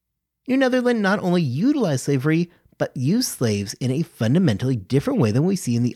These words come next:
other colonies during this period. The Dutch first arrived in what is now New York during sixteen twenty-four, and within the first years there, we see the first shipment of slaves reach the colony.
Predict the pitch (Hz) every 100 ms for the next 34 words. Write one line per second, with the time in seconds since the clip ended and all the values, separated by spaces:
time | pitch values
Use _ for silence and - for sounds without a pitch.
0 | - 117 123 107 98 104 - 92 82 -
1 | - 202 190 95 - _ _ _ _ 277
2 | 311 294 - _ 170 170 - 123 104 95
3 | 165 175 165 156 147 131 123 107 110 104
4 | 95 90 90 98 95 - 98 - 101 -
5 | 82 80 185 180 175 175 - _ - 202
6 | 220 220 220 226 247 220 - 147 143 -
7 | 107 110 104 - 90 101 143 196 190 180
8 | 127 131 - 87 98 110 - 90 85 80
9 | 78 78 - - - 143 151 101